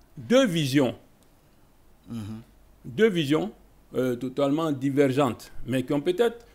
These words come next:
Speaker 1: la volonté, en ce qui nous concerne, d'aller vers un F P I qui se renouvelle, un F P I qui remette en œuvre l'originel,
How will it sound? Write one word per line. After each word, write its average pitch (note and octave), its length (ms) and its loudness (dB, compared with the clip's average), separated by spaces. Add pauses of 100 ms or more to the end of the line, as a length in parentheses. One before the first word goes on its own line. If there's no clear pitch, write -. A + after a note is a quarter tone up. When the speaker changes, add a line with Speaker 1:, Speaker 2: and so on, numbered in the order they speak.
(120)
Speaker 1:
la B2+ 120 -2
volonté, E3 580 2
en G#2+ 80 -2
ce - 80 -10
qui G3 100 0
nous G3 120 4
concerne, D#3+ 500 0 (160)
d'aller C3 240 0
vers D3+ 280 -2
un F3 160 0 (160)
F - 140 -2
P A#2+ 100 -4
I G#2+ 200 -6 (200)
qui C3+ 120 -2
se C#3 140 -4
renouvelle, D3 560 4 (340)
un D3 100 -4 (180)
F D#3 120 -2
P C3 80 -2
I B2+ 260 0 (200)
qui A#2 120 -4
remette G3 540 4 (500)
en C3+ 180 4
œuvre D3+ 240 6 (100)
l'originel, C#3 760 2